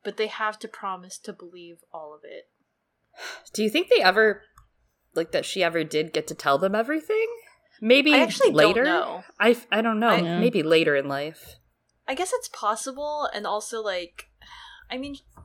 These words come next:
Speaker 1: she can't hold all that in. Like, I think that seems painful for her. But also, yeah, I wanna believe that she did. And also, I think this is a, I mean, that's a little bit of adulthood too, right? Learning
Speaker 2: Mm-hmm.
Speaker 1: how
Speaker 3: Mm-hmm.
Speaker 1: to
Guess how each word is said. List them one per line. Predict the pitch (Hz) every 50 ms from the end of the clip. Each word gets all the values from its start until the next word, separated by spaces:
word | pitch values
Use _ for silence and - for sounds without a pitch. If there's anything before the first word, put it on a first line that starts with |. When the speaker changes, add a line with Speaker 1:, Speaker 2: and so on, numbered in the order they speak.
| - -
Speaker 1:
she | - - 359
can't | 339 - - 494 415 - -
hold | - - 214 208 208 -
all | - 175 165 170 175
that | 180 170 156 - _
in. | - 160 156 160 170 196 214 233 240 247
Like, | 233 202 190 196
I | 196
think | 202 - 226
that | 226 220 220 -
seems | - 202 190 -
painful | - - - 175 180 190 _ _ 269 285 277
for | - - 302
her. | 302 - 311 311 311 320 _ _ - - - - _ _ _ _ _ _ _ _ _ _ _ _ _ _ _
But | - 202 190
also, | 185 185 190 - - - 202 185 185 175 175 170 170 170 170 151 _ _ _ _ _ _ _ _ _ _ _ _
yeah, | - 190 180 165 - - - 165 - -
I | - 233
wanna | 240 294 320 330
believe | 330 311 302 294 277
that | 269 254 254
she | - 247
did. | 214 214 190
And | - - 247
also, | 269 294 285 311
I | 277 269
think | 269 277 262 240
this | 240 240 - -
is | 208 202
a, | 208 180 165 165 165 - -
I | _ _ _ _ _ _ 208
mean, | 196
that's | 196 208 214 214 -
a | 220
little | 208 196 190 180
bit | 170 180 170
of | 170 170
adulthood | 170 170 - - - - - _ - _ _
too, | - - - 151 160
right? | 165 156 156 165 - 185
Learning | 190 185 147 196 208 208
Speaker 2:
Mm-hmm. | - 196
Speaker 1:
how | 190 180
Speaker 3:
Mm-hmm. | 185 208 226 -
Speaker 1:
to | - 196 185 180 180 180